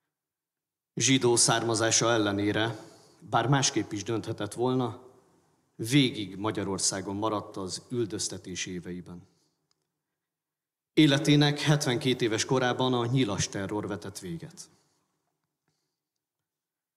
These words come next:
Ezernyolcszázkilencvenháromban a Kolozsvári Egyetemen szerzett gyógyszerész gyakornoki bizonyítványt,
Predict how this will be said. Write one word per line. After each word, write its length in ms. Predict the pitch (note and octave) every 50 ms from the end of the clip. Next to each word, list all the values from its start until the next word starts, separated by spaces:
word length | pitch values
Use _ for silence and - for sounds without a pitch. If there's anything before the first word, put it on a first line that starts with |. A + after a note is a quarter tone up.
| _ _ _ _ _ _ _ _ _ _ _ _ _ _ _ _ _ _ _ _ _ _ _ _ _
Ezernyolcszázkilencvenháromban 1600 | - D#3+ F#3 G#3 F3 D3+ D#3+ E3+ F3 - E3 D3 C#3+ - F#3 F#3 F3 C#3+ C3 - D3+ C#3+ C#3 D3 D#3+ D3+ C#3+ C#3 B2+ A#2+ B2 C#3 C#3+
a 140 | C#3+ C3+ -
Kolozsvári 540 | - F3 F3 D#3 C#3+ A#2+ C3 C3 A#2+ B2 B2+
Egyetemen 420 | C3 B2 A#2+ A#2 - A#2+ A2+ G#2+
szerzett 640 | G#2 - C#3 C3 B2 A#2+ A#2 B2+ A#2 - - - - A2+
gyógyszerész 520 | C#3 D3 C3+ - - - G2 F2+ G2+ F#2+
gyakornoki 560 | F2+ B2 A#2 - - A#2 G#2 G#2+ - - A2+
bizonyítványt, 840 | G#2 A2 A#2 G2 G#2 G2 G2 G#2 G2+ - A#2 A#2+ B2+ B2+ A#2+ - -